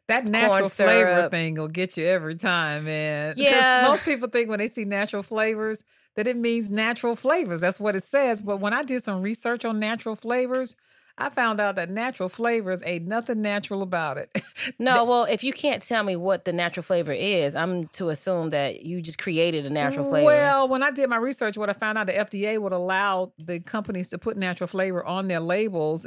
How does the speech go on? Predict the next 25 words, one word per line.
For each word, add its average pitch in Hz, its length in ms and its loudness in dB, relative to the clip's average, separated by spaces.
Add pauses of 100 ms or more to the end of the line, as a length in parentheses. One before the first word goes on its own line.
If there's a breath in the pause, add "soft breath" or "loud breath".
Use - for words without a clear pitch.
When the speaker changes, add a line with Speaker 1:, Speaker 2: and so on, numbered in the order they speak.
Speaker 1:
if 175 220 -2
it's 185 140 -4
a 156 80 -6
combination 180 680 -2
of, 160 220 -4 (140)
as 170 180 -4
long 202 300 -2
as 202 300 -4
the 165 760 -6 (180)
offenders 175 760 -2
were 156 200 0
under 151 640 -2
a 170 60 -6
certain 170 300 -4
percentage, 175 800 -6 (280)
Speaker 2:
Mm. 151 180 -4
Speaker 1:
you 208 100 2
could 180 120 0
call 175 300 -2
it 156 40 -2
a - 20 -4
natural 151 400 -6
flavor. - 340 -6 (240 loud breath)
Speaker 2:
Well, 233 300 4
listen, 143 480 -4